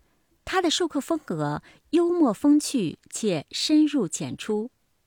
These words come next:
不会强行学生灌输知识，而是最大限度地调动学生的积极性。通常是先提出一个问题让学生思考，随后呢，逐步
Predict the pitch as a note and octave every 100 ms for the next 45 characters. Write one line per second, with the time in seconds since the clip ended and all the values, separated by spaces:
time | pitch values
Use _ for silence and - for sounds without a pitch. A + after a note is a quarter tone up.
0 | _ _ _ _ - G3+ A#3+ - E3 E3+
1 | F3 D3 D3 D#3+ D#3+ D#3 F3+ E3 A3+ G3+
2 | F#3 G#3+ - C4+ C4+ G3 - _ _ _
3 | _ _ A3 A3 C4+ - E4+ E4 - -
4 | G#4 C4+ F3 D3 C3 - _ F4 D#4+ G#3+
5 | E3+ D#3 - D#3 F3+ D#3+ D3+ F3 F#3 G3
6 | C4 G#3+ _ _ _ _ _ _ _ _
7 | _ _ - E4+ F4 A#3 E3+ D#3+ F#3+ -
8 | - A3 G3+ D4 D4 - A#3+ - B3+ A#3+
9 | C4 D4 A#3+ - D#3+ D#3+ - G3 E3 F3+
10 | F#3 A#3 - C#4+ - - - _ _ _
11 | _ _ - F3 F#3 C4+ A3+ F#3 F#3 -
12 | _ - G3 B3+ - E4 G#3